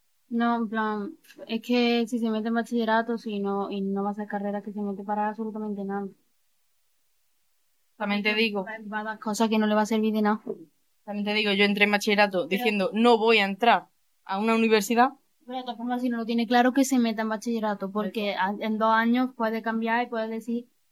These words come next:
Speaker 1: te puedes meter en un bachillerato si quieres, si no te metes en un ciclo, ya tú,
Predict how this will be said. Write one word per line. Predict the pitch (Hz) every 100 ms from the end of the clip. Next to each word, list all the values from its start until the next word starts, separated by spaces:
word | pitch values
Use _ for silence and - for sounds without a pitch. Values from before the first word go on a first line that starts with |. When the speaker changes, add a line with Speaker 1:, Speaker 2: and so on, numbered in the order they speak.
| _
Speaker 1:
te | - 208
puedes | 233
meter | 240 247 247
en |
un | 247
bachillerato | 254 254 254 247 247
si | 254
quieres, | 262 262 285
si |
no | 240 226
te | 240
metes | 240 233
en | 240 240 240
un | 247 247 240 240 226 _ -
ciclo, | 277 269 302
ya | 269 240
tú, | 254 262 269